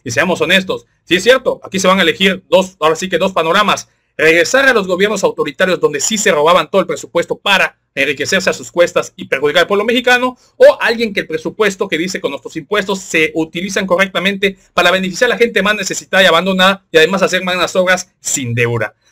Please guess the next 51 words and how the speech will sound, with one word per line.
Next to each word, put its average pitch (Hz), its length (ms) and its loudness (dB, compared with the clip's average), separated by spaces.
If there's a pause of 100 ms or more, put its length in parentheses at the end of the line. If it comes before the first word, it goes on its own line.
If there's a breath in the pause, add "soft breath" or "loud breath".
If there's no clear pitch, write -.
(160)
Ah, 135 140 -2
sin 147 160 -4
deuda, 156 280 4
perdón. 127 380 -2
Ahora 208 200 2
sí 202 120 -6
que, 185 300 -2
díganme 196 300 2
ustedes, 220 440 2 (220)
¿por 147 140 2
quién 214 160 0
van 208 100 2
a 202 60 2
elegir? 262 400 0 (180)
Son - 180 0
libres 185 200 4
de 156 80 2
hacerlo, 196 220 2
amigos 202 220 2
y 190 40 2
amigas. 202 280 2
Acá 190 160 0
simplemente 190 480 0
les 156 140 0
ponemos 190 380 0
las 151 120 0
opiniones 190 560 -2
y 240 120 -2
los 202 160 2
videos 196 400 0
que 160 100 -6
simplemente 170 480 -2
no 165 80 2
los 165 140 2
vas 160 160 0
a - 20 -4
ver 147 240 0
en 123 120 -8
los 117 120 -8
medios 123 220 -4
tradicionales. 110 580 -10 (260 soft breath)
Y 147 60 -6
bueno, 254 380 2
amigos 165 260 -2
y - 20 4
amigas, 175 320 0
hasta 139 140 -4
aquí 131 140 0
ya 180 80 4
mi 165 100 -2
participación. 185 720 -2